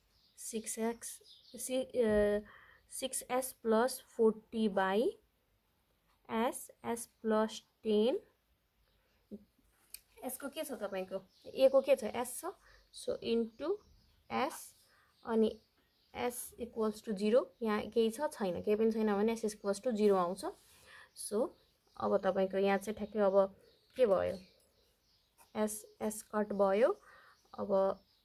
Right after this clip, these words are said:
A equals to six into S को ठाउँमा के छ? जिरो छ। So, जिरो प्लस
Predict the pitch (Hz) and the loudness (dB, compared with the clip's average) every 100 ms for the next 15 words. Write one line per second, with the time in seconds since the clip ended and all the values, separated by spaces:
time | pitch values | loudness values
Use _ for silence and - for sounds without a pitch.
0 | _ _ _ _ _ _ _ _ _ _ | _ _ _ _ _ _ _ _ _ _
1 | - 233 - 220 - 208 208 208 - _ | -4 -2 -2 -6 -4 0 0 -4 -18 _
2 | 269 349 - - 226 - - 233 226 226 | -8 -8 -10 -10 -10 -10 -12 -4 0 -2
3 | 226 311 - 220 - 220 214 220 214 247 | -4 -6 -6 -8 -8 -2 0 0 2 2
4 | 247 190 - - 202 214 214 214 214 294 | 2 -4 -8 -10 -2 0 2 2 0 -6
5 | 349 226 196 202 214 233 - 220 220 - | -6 -8 -2 0 0 0 -2 -4 -2 -6